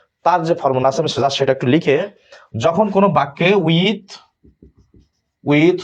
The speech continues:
together with, accompanied by, কয়টা শব্দ লিখছি? পাঁচটা সাবজেক্ট, তাই না? এই পা-, এই পাঁচটা শব্দ লিখছি না? with, together with, along with, as well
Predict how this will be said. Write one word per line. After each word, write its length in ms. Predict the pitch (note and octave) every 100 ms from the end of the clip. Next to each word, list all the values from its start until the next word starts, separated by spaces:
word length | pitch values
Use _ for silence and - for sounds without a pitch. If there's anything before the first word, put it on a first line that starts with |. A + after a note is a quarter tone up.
| -
together 300 | F3 F3 B2+ G#2
with, 200 | F#2 - - _ _ _ _ _ _ _ _ _ _ _ C#2 _ _ _ _ - - _ _ _ _ _ _ _ _ C3+
accompanied 440 | D3 D3+ D#3 B2+ G2+
by, 140 | G2+ - - _ _ _ _
কয়টা 180 | - D3
শব্দ 180 | E3 F3+
লিখছি? 280 | F#3 F3+ A#2 G#2 - _ _ _ _ _ _ _ _ _ _ _ _ _ _ _
পাঁচটা 240 | C#3+ C#3+ C#3+
সাবজেক্ট, 400 | B2+ F#2+ F2+ - - _ _ _ -
তাই 120 | D#3+
না? 100 | A3+ F3+ - _ _ - - - -
এই 160 | F#3 A3 F#3+
পা-, 400 | E3+ D#3 C3+ B2+
এই 100 | C#3+ E3
পাঁচটা 200 | E3+ F3+
শব্দ 180 | F#3
লিখছি 220 | G3 G3 A3+
না? 120 | A#3 -
with, 300 | F3 F#3 G#3+ - - _ _ -
together 300 | E3 F3 F3+ F#3
with, 200 | G3+ G3 - D3
along 180 | D#3+ F3+
with, 200 | F#3+ G#3 - D3+ D3+
as 80 | D3+
well 140 | F3